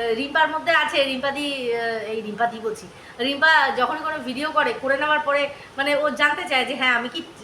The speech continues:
ঠিক বলেছি, খারাপ কিছু বলিনি তো, মানে, এই জিনিসটা। এটা সীমাদি খুব হাসে এই বিষয়টা নিয়ে। না, যদিও বা অনেক দিন হয়ে গেছে সীমাদির সাথে, এ আবার ভেবো না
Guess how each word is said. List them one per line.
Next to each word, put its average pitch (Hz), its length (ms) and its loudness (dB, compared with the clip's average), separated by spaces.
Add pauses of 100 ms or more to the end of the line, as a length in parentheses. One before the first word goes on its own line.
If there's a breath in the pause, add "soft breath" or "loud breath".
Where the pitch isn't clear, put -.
(140)
ঠিক 220 240 -12
বলেছি, 294 320 -4
খারাপ 190 260 0
কিছু 269 160 -14
বলিনি 311 300 -6
তো, 415 200 -4 (460)
মানে, 262 220 2
এই 262 140 2
জিনিসটা। 214 420 -6 (340 loud breath)
এটা 302 440 4 (280)
সীমাদি 285 360 -4
খুব 285 140 -6
হাসে 214 300 -4
এই 202 80 -6
বিষয়টা 190 360 -8
নিয়ে। 170 180 -16 (260 loud breath)
না, 285 220 2
যদিও 285 200 -2
বা 285 120 6
অনেক 254 200 2
দিন 254 140 -4
হয়ে 233 100 0
গেছে 226 180 -4
সীমাদির 220 280 -6
সাথে, 226 220 -6
এ 269 260 2
আবার 285 160 4
ভেবো 262 280 0
না 302 240 4